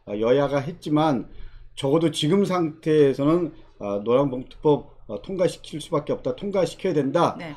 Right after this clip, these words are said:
Speaker 1: 아, 라는 뭐 입장들이 윤석열 대통령과 그리고 윤석열 대통령과 함께하는 국민의힘 일부를 제외하고, 아, 물론 전, 아, 그 산업계에서, 아, 소위 말하는,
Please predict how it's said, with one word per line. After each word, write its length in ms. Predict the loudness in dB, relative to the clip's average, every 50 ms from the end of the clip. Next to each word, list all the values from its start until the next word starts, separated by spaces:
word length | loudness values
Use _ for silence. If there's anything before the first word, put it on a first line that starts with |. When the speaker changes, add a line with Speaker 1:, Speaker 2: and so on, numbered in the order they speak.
| -16 -12
Speaker 1:
아, 180 | -8 -4 -2 -2
라는 540 | 0 0 2 2 4 2 2 2 0 0 0
뭐 100 | 0 -2
입장들이 1120 | -2 -4 -6 -6 -4 -4 -2 -2 -4 -4 -2 -2 0 0 0 0 2 2 4 4 4 4 2 -4 -16 _ _ _ _ 0
윤석열 840 | 2 4 4 4 4 4 4 6 6 6 6 4 0 -6 -10 -16 -20 _ -6
대통령과 880 | -6 -4 -2 -2 0 2 2 2 2 4 6 6 8 6 6 2 -4 -10 -20 -20 -16 -8
그리고 200 | -4 0 2 4
윤석열 460 | 4 4 4 4 4 4 4 2 2 2
대통령과 540 | -2 -4 -4 -2 -2 0 0 0 0 0
함께하는 1000 | -2 -2 -2 -2 -2 -2 -2 2 4 6 6 6 6 2 0 2 2 2 2 0 -2 -8 -20 -20 _ _ _
국민의힘 880 | -2 -2 0 0 0 2 4 4 4 4 2 2 2 2 4 2 0 -4 -10 -6
일부를 760 | -2 2 2 4 4 2 2 2 2 2 4 4 2 2 2
제외하고, 600 | 2 2 4 4 4 4 2 2 -2 -4 -4 -6 -14 -20 -20 -20 -16 -10
아, 60 | -6 0
물론 220 | 6 8 10 10 10
전, 220 | 10 8 8 4 -2 -12 -20 -12 -6
아, 340 | -2 0 2 2 2 0 0
그 180 | -2 -2 -2
산업계에서, 800 | -2 -4 -4 -4 -4 -2 -2 0 0 2 2 2 2 2 0 -4 -10 _ _ _
아, 120 | -16 -16 -16 -18 _ _ _ _ _ _ _ -20 -14
소위 180 | -6 -4 0 2
말하는, 440 | 2 2 4 4 2 2 0 -2